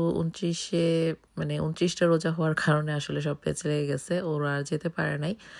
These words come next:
তো আমি পরিয়ে দিলাম, আর ওকে পড়াতে পড়াতে মনে হলো যে আমিও একটু পড়ি। আমি আসলে ভালো পারি না, যতটুকু পেরেছি। আবার আমার রান্না বান্নায় যেতে হবে, তো তাড়াহুড়ো করে যতটুকু পে-, পারছি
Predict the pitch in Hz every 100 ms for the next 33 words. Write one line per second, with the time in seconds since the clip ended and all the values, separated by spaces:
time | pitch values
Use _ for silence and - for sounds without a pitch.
0 | - - - 202 190 196 202 202 196 185
1 | 180 180 190 240 170 156 165 160 165 170
2 | 170 175 175 165 175 175 165 160 160 160
3 | 160 156 160 156 165 180 180 - 180 170
4 | 160 208 - - - 156 156 151 160 156
5 | 156 160 165 170 170 196 196 160 165 151
6 | 151 151 147 147 156 160 156 156 160 156
7 | 160 175 170 175 170 170 165 160 156 202
8 | 185 175 180 175 185 175 170 156 151 151
9 | 147 147 147 - 135 - 147 143 -